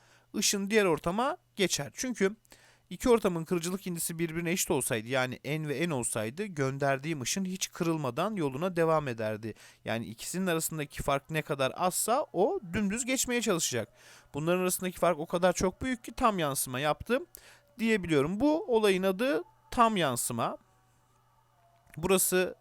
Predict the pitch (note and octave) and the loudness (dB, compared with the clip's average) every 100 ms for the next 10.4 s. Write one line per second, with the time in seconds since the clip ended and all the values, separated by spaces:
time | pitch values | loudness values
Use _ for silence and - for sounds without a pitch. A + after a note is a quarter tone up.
0 | _ - - - E3+ F#3 D#3+ - A#2 - | _ -8 -4 0 2 2 2 2 0 2
1 | D#3 B3 - - - - F#3 A3+ A#3 - | 2 0 -8 -20 -20 -10 0 4 6 4
2 | A#3 B3+ A#3 - - E3+ D#3+ F3 F#3+ C4 | 4 0 0 -2 -2 -4 -2 -2 0 0
3 | C4+ - A#3+ G3 F#3 A3+ - C4 A3+ - | 0 4 4 4 0 -4 -4 -4 -2 0
4 | D3 - C#3+ B2+ A#2+ A2+ - B2 A2 - | 0 0 -2 -2 -2 -2 -6 -6 -4 -4
5 | A2 D#3 D#3+ C3 B2 C#3+ B2 - - F#3+ | -4 -4 -4 -2 -2 0 -2 -4 0 0
6 | G3+ C#3 A#2+ - G2+ - - A#2 A2 G#2+ | 2 -2 -2 -4 -8 -10 -6 -4 -4 -6
7 | A2+ A2 G#2 G2+ - - - - D#3+ G3 | -6 -4 -4 -8 -14 -20 -4 0 2 4
8 | F#3+ G3 F#3+ D3 G#3 G#3+ G#3 E3+ - D3+ | 4 4 2 2 4 4 0 0 -2 -2
9 | C3 B2+ B2+ B2 A#2+ A2 G2 A#2 C#3+ G3 | 0 -2 -2 -2 -2 -4 -8 -8 -6 -4
10 | G#3 - G#3+ C4 | -2 0 0 -2